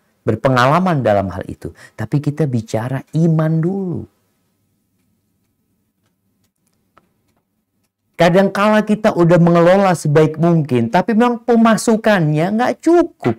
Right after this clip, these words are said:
gitu loh. Tidak mencukupi. Terus gimana? Pertama, engkau beriman. Jangan sampai putus asa dalam urusan rizki. Sebelum engkau lahir,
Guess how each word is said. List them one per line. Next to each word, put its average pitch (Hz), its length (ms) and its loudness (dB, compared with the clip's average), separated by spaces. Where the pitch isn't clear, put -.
gitu 104 240 -10
loh. 73 120 -20
Tidak 269 320 -4
mencukupi. 302 540 -4
Terus 294 320 -8
gimana? 247 640 2
Pertama, 294 400 -10
engkau 294 160 -4
beriman. 294 480 -8
Jangan 143 440 2
sampai 139 520 -2
putus 139 440 -4
asa 131 600 -6
dalam 107 280 0
urusan 95 520 -6
rizki. 85 480 -8
Sebelum 123 640 0
engkau 107 260 0
lahir, 95 480 -2